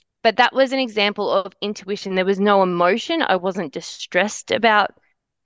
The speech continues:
feeling that way. It obviously didn't feel nice, but it wasn't distressing. It was just a knowingness that I'm, we're not gonna get out of this year with, with him with us. Um, but that's not to say all intuition and gut feelings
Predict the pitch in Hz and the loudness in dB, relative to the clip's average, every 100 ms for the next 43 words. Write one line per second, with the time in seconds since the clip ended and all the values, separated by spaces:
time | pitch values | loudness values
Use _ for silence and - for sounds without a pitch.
0 | - - 190 190 208 220 240 392 240 208 | -20 -4 0 2 2 2 2 4 4 4
1 | 208 240 214 - - 185 190 208 294 - | 2 -4 -4 -6 -2 0 0 2 0 0
2 | - 147 180 180 - 180 - - 180 185 | -4 -2 -2 -2 -6 -10 -14 -4 -4 -2
3 | 294 294 - - 185 - - - - 185 | -2 0 0 2 0 -2 -10 -6 -4 -2
4 | 180 170 170 175 185 269 - 202 - _ | 2 2 2 0 2 0 0 0 0 _
5 | - _ _ _ _ _ _ _ _ 190 | -20 _ _ _ _ _ _ _ _ -4
6 | 196 - 196 196 190 226 208 185 - - | -4 -4 -4 -2 -2 -4 -4 -2 -2 2
7 | 170 180 175 165 - - 170 160 170 160 | 2 0 -4 -12 -12 -10 -10 -4 -4 -4
8 | - - _ 196 - 180 170 170 175 - | -8 -20 _ -8 -6 -6 -4 -2 -2 -4
9 | - - _ _ _ _ _ _ - 180 | -6 -10 _ _ _ _ _ _ -2 0
10 | 180 170 175 _ 240 277 285 - 330 277 | 0 -2 -8 _ 2 4 2 0 -6 -4
11 | 320 269 233 226 214 214 214 190 208 190 | 0 2 2 2 0 -2 -4 -6 -4 -2
12 | 180 - 196 180 170 165 175 - | 0 -2 0 0 -2 -6 -14 -20